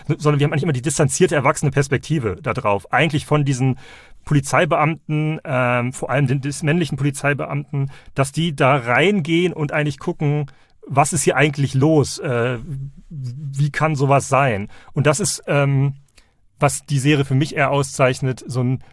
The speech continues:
distanzierter Blick auf Jugendliche, der erstmal so einen Diskurs eröffnen soll, der jetzt keine Antworten bieten soll, sondern der so ein, ja, Nachdenken, äh, äh, eröffnen soll.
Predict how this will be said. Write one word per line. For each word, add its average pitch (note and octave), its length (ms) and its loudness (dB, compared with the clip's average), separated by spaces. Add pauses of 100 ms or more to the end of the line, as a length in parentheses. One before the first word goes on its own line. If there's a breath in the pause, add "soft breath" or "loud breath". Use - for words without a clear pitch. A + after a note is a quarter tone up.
(140)
distanzierter C#3+ 880 2
Blick C3 580 2 (140)
auf C#3 320 2
Jugendliche, D3 480 -2
der B2+ 300 4 (1040 soft breath)
erstmal C#3 300 2
so C3 100 4
einen C3+ 280 4 (160)
Diskurs E3+ 640 2
eröffnen A#2+ 480 -4
soll, A2 200 -2
der B2 100 0
jetzt - 100 -6
keine C3 160 0
Antworten D3 340 0
bieten C#3 200 -4
soll, A#2+ 200 -2
sondern A#2+ 220 -2
der A#2 100 -4
so A2+ 120 -4
ein, A#2 100 -4 (280 soft breath)
ja, A2+ 340 -2 (340)
Nachdenken, A#2 960 -2
äh, G#2 440 -2
äh, C#3 800 -8
eröffnen A#2+ 600 -6
soll. G#2+ 420 -8